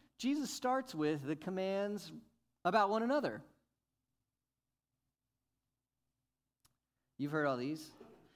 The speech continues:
And so Jesus is asking them, him then, "Are you good? Have you loved your neighbor?" I just wonder how you would answer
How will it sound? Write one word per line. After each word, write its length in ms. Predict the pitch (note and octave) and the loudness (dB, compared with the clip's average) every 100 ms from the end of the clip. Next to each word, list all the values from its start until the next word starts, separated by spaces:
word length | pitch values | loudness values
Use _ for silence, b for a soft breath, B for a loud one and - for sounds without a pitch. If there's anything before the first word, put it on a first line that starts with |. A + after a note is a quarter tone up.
| b _ - | b _ -8
And 100 | B3 | -4
so 80 | |
Jesus 300 | D#3 E3 D3+ | -2 -2 -2
is 140 | C#3+ C#3 | -4 0
asking 380 | D3+ F#3 D3+ B2+ | 0 0 -2 -2
them, 280 | A2+ A2 - C3 | -4 -6 -10 -6
him 220 | C3 A#2+ | -2 -2
then, 320 | A#2 G#2 G2+ C3 | -4 -6 -6 -4
"Are 140 | C3 | -4
you 360 | B2 C#3+ A3+ F#3 | -4 -4 -2 -2
good? 460 | F3 C4 F4 D#4 - - _ _ _ _ _ _ _ _ _ _ _ _ | 0 0 -2 -4 -8 -20 _ _ _ _ _ _ _ _ _ _ _ _
Have 200 | D#3 D3 | -4 -2
you 300 | D3+ G#3+ C4+ | -2 -2 0
loved 540 | A#3+ F#3+ G3 C4 C4+ D#3 | 0 4 4 4 0 -2
your 160 | E3 | 0
neighbor?" 600 | D3 C#3 F#3+ C4 E4 D4 - _ _ _ _ _ _ _ _ _ _ _ _ - | 0 0 0 0 -4 -4 -10 _ _ _ _ _ _ _ _ _ _ _ _ -8
I 80 | C3+ | -4
just 180 | D3+ C#3 | -4 -2
wonder 260 | D#3 E3 | 0 2
how 140 | D#3+ D#3 | 2 2
you 200 | D3+ F3 | 0 0
would 120 | E3 | 0
answer 580 | C#3 C#3 C#3 C3 A#2 | -2 -2 -2 -4 -4